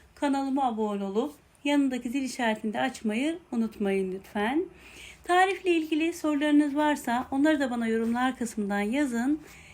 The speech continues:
Elimden geldiğince ve fırsat buldukça hepsini cevaplamaya çalışıyorum.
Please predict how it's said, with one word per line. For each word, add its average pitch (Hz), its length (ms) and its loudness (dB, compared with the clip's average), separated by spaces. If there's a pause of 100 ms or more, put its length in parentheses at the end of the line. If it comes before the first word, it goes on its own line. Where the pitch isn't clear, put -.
(160)
Elimden 311 500 2
geldiğince 262 840 -2
ve 240 220 -2
fırsat 247 500 -4
buldukça 226 460 -2
hepsini 269 380 -2
cevaplamaya 233 600 0
çalışıyorum. 202 960 -2